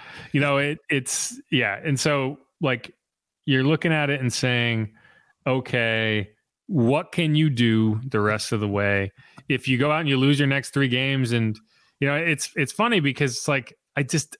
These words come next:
I just don't think, like, even if you do plan to fire people in the offseason, it does not benefit you to do it early unless you have to, because here's the thing. You, you, you get rid of the coach and you get rid of that support system and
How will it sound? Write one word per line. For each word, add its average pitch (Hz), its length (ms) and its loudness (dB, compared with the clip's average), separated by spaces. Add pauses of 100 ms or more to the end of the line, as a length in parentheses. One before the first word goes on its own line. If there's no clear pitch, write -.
(100)
I 156 60 -2
just 160 180 -4
don't 175 200 -2
think, - 400 -4
like, 151 180 -4
even 220 180 0
if 220 100 -4
you 202 100 0
do 160 180 -2
plan 165 340 -2
to 139 60 -2
fire 156 280 0
people 117 260 -2
in 113 60 0
the 110 60 0
offseason, 120 400 -2
it 117 80 -2
does 165 180 0
not 180 180 0 (180)
benefit 156 460 -2
you 147 180 0
to 131 100 2
do 123 200 2
it 117 60 2
early 104 500 0 (420)
unless 156 360 0
you 190 100 2
have 185 260 -2
to, 143 140 0
because 131 340 -2 (300)
here's 233 160 2
the 180 60 -4
thing. 123 300 -2 (400)
You, 151 300 2
you, 214 420 2
you 185 300 0 (180)
get 226 140 0
rid 220 100 2
of 208 60 2
the 190 80 2
coach 214 400 0
and 151 100 4
you 160 60 2
get 214 180 0
rid 202 80 2
of 196 60 4
that 190 180 2
support 170 640 0
system 208 540 0
and 143 260 2